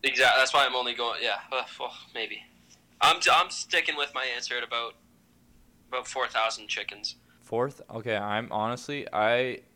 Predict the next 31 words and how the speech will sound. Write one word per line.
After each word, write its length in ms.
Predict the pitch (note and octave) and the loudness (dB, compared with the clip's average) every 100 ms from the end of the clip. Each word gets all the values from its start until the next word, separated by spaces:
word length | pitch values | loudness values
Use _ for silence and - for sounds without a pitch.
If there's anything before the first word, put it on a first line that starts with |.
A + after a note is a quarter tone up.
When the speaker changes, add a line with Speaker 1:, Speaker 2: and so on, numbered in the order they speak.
| - | -8
Speaker 2:
that's 260 | B2+ C3+ - | -6 -4 -6
so 280 | - E3+ D#3+ | -2 0 2
many 280 | E3 D#3+ | 0 -2
though. 220 | C#3 A#2 A2 | -4 -2 -2
<laughs> 0 | |
Look 220 | B2 - | -2 0
at 100 | D3 | -2
one 220 | B2 C#3 | 0 -4
elephant 520 | - B2+ C3+ - B2 | -2 0 0 -2 -6
and 200 | A#2+ A2+ G#2+ | -6 -10 -8
chicken. 280 | B2+ A#2+ F#2 | -6 -4 -4
I'm 280 | A2+ C3+ A#2+ | -4 -6 -8
honestly, 480 | A#2+ C3 C#3 C#3 C3 | -6 -4 -6 -6 -4
I'm 140 | A#2+ | -4
gonna 160 | B2 B2+ | -8 -4
go 480 | C3 B2+ B2+ B2+ B2+ - - _ _ _ _ _ _ _ _ - - - - - - - - | -2 0 0 -2 -6 -12 -16 _ _ _ _ _ _ _ _ -12 -12 -14 -20 -20 -20 -20 -14
a 60 | A2+ | -10
hundred 380 | B2 B2 G#2+ G2 - - | -10 -8 -12 -12 -20 -20
chicken. 360 | - A2 G#2 G2 | -14 -12 -12 -12
No. 260 | A2+ G#2+ G2+ _ | -8 -8 -10 _
Speaker 1:
A 80 | C3 - - | -6 -2 2
hundred 240 | F#3 G3+ | 4 4
chickens? 480 | - F3 E3+ A3 G#3 | 4 2 2 2 2
Are 80 | F#3+ | 0
we 60 | |
gonna 120 | G3 G3+ | 2 2
get 80 | F#3+ | 2
Speaker 2:
A 20 | |
hundred 60 | E3 | 0
chickens. 180 | F3 F3 | -2 4
Speaker 1:
squashed? 580 | G3 G3+ A#2+ - - | 4 6 4 0 -6